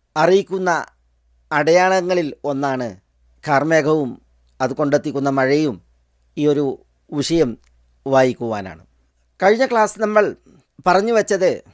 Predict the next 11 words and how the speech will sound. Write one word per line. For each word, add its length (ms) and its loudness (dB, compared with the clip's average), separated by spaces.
കാർമേഘം 540 0
മഴ 200 2
കനിയുന്നത് 560 0
പോലെ 360 2
കാർമേഘത്തിൽ 680 2
നിന്നുണ്ടാകുന്ന 600 -2
അത്ഭുത 340 0
പ്രതിഭാസങ്ങളാണ് 960 0
മിന്നലും 480 2
ഇടിയും 440 0
അതേപോലെ 520 2